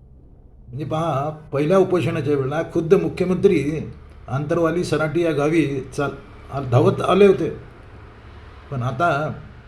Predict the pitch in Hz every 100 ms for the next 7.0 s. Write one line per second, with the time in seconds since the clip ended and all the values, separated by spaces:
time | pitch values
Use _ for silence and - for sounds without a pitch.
0 | - - - - - 147 190 214 175 190
1 | 143 104 - - - - - - - -
2 | - - - - - - - - - -
3 | - - - - - - - 117 135 165
4 | 170 165 180 185 156 160 160 143 123 -
5 | - - - - - - - - - -
6 | - - - - - 120 147 156 143 185